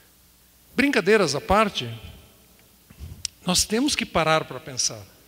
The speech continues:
Eu acho que toda a humanidade precisaria parar para pensar. Porque se continuar fazendo sem pensar, os resultados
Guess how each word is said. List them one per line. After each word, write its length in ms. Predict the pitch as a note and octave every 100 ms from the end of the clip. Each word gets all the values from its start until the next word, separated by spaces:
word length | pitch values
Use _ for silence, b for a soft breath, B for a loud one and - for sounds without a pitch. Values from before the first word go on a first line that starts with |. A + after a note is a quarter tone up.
| - _ B B B B B B
Eu 220 | A#3 G#3+
acho 300 | A#3+ A#3+ A#3+
que 580 | - G#3+ G3 - - -
toda 340 | C#4 E4 E4+
a 20 | B3+
humanidade 880 | G3+ F3+ E3+ D#3 C#3 F#3+ A#3+ F#3+
precisaria 600 | - - F3 F3 E3 G3+
parar 460 | G3 G3 E3 F3+ G3+
para 240 | F#3+ D3
pensar. 500 | C3+ C#3+ C3 - G2+ - - - _ - _ B B B B B B
Porque 280 | - F3+ A3+
se 200 | G3 E4
continuar 640 | - D4+ C4+ A3 F#3+ E3+
fazendo 580 | - F#3 D3+ F3 E3+ D3
sem 240 | - F#3 E3
pensar, 560 | C#3+ B2 - A3 E3+ - - - - _ _ -
os 160 | G3 F3
resultados 840 | G#3+ G#3+ G3+ G#3 A3+ A#3 - -